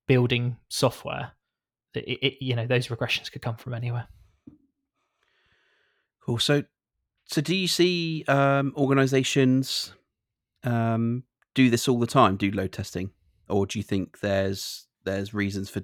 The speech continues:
Speaker 2: not doing, you know, is it too complicated to, to, to do, too much, you know, too t-, um, time consuming, things like that?
Speaker 1: I, I'm gonna say the challenge for, with any part of the software development lifecycle, it has to be justified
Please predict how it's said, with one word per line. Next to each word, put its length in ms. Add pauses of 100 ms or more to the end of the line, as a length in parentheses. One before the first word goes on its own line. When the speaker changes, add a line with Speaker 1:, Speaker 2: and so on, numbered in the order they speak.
(100)
Speaker 2:
not 260
doing, 180
you 60
know, 120
is 120
it 100
too 160
complicated 680
to, 220 (220)
to, 160 (200)
to 120
do, 400 (320)
too 140
much, 140 (120)
you 120
know, 60
too 220
t-, 560
um, 340
time 280
consuming, 520
things 240
like 120
that? 240 (1600)
Speaker 1:
I, 200
I'm 180
gonna 160
say 320
the 160
challenge 720
for, 360 (1000)
with 220
any 320
part 280
of 100
the 60
software 300
development 460
lifecycle, 840
it 100
has 200
to 80
be 80
justified 720